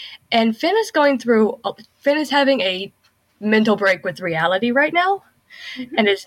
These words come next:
Speaker 1: not well, and everyone's kind of treating it as an inconvenience rather than, "We need to help Finn."
Speaker 2: I think if, um, Margot and Elliot are just,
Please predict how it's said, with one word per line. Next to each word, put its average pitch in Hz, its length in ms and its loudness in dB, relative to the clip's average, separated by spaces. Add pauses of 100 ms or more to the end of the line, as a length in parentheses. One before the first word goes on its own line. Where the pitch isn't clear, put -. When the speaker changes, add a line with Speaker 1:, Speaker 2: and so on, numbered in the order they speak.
Speaker 1:
not 190 320 2
well, 262 400 0 (540)
and 208 480 2 (720)
everyone's 254 640 2
kind 247 200 2
of 220 140 -2
treating 226 440 2
it 208 220 -2
as 190 440 -2
an 180 180 -6 (100)
inconvenience 190 1500 -2 (800)
rather 196 480 2
than, 185 580 0 (240)
"We 185 300 -8
need 233 320 2
to 269 160 -2
help 208 300 -2
Finn." - 420 -8 (1200)
Speaker 2:
I 247 160 2
think 403 300 -4
if, - 300 -16 (120)
um, 233 460 -4
Margot 233 460 -2
and 214 280 -2
Elliot 202 460 0
are 190 140 -2
just, 196 540 -4